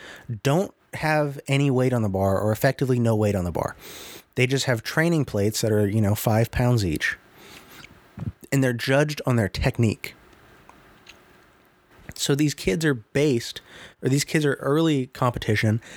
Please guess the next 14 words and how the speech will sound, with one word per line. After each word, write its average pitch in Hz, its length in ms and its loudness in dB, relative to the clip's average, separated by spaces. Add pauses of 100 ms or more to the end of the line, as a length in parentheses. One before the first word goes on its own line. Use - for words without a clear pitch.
(600)
is 127 160 2
based 135 400 0
on 131 120 0
how 139 420 0
good 131 280 0
their 120 100 0
technique 135 480 -2
is, 98 280 0 (360)
which 123 180 2
is 117 100 0
further 165 380 0
reinforcing 120 640 0
their 113 160 2
abilities 117 720 -2